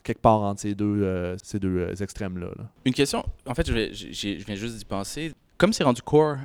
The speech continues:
Speaker 2: à une entreprise, tu sais, puis pour Fibre, tu sais, c'était, c'était quoi ? C'est l'application client que les gens pouvaient voir, euh, leur horaire ?
Speaker 1: En fait, c'est l'application tablette, l'application téléphone, c'est,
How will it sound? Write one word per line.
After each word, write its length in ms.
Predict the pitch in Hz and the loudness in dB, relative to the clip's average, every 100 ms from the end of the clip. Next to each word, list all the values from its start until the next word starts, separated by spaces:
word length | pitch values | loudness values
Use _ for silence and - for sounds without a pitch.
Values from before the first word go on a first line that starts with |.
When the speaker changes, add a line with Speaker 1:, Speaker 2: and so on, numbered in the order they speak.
| - | -2
Speaker 2:
à 120 | 107 | 0
une 80 | 107 | 0
entreprise, 500 | 104 107 - 123 113 | 0 -2 0 -2 -4
tu 60 | |
sais, 80 | - | -8
puis 160 | - 104 | -8 -8
pour 240 | - 104 | -8 -12
Fibre, 360 | - 113 117 110 | -2 2 2 -2
tu 60 | |
sais, 80 | - | -6
c'était, 340 | 104 107 - 80 | -6 -6 -6 -8
c'était 120 | 107 | -4
quoi ? 80 | 120 | -4
C'est 120 | 104 | -2
l'application 520 | 101 - 107 98 110 | -2 -2 -4 -2 -6
client 380 | - 107 107 113 | -6 -6 -2 -2
que 100 | 110 | -4
les 80 | 92 | -4
gens 160 | 107 | -6
pouvaient 240 | 104 - 92 | -6 -4 -4
voir, 380 | 101 104 101 98 | 0 2 0 -2
euh, 160 | 85 | -4
leur 320 | 82 85 82 - | -2 -2 -4 -6
horaire ? 500 | - 101 113 107 104 - - - _ | -6 -2 0 0 -2 -8 -20 -20 _
Speaker 1:
En 80 | 110 | -2
fait, 160 | 120 | 0
c'est 500 | 117 110 101 101 98 _ _ - | 0 -2 -2 -2 -6 _ _ -2
l'application 1120 | 107 - - 120 107 92 - 113 110 110 107 - | -2 0 0 2 2 0 -2 0 0 0 -2 2
tablette, 380 | 101 98 107 107 | 2 4 -2 -2
l'application 480 | 101 - 104 104 | -8 -4 -4 -4
téléphone, 720 | 101 101 95 - 117 117 117 110 | -2 -2 -2 -2 0 0 -4 -8
c'est, 420 | - - 104 104 | -8 -4 -2 -2